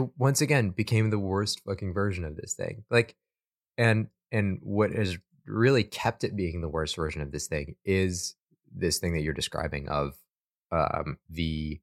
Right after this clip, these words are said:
e-, the social engineering around it is the, like, it becoming the machine that, you know,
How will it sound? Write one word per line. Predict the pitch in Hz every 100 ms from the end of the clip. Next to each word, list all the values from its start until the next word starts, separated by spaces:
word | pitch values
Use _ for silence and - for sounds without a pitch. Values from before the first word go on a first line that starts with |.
| -
e-, | 92 -
the | 95
social | - 117 123 101
engineering | 87 80 85 90 85
around | 80 80 82 80
it | 82 - -
is | 78 73 71 - -
the, | 80
like, | 71 71 - - _ _ _ _ _ -
it | 98 101
becoming | 98 - 95 85 82 80 80 _ _ _ _ _ _ -
the | 85
machine | 80 87 - 90 82 82 87
that, | 82 76 - _ _ -
you | 104 87
know, | 78 90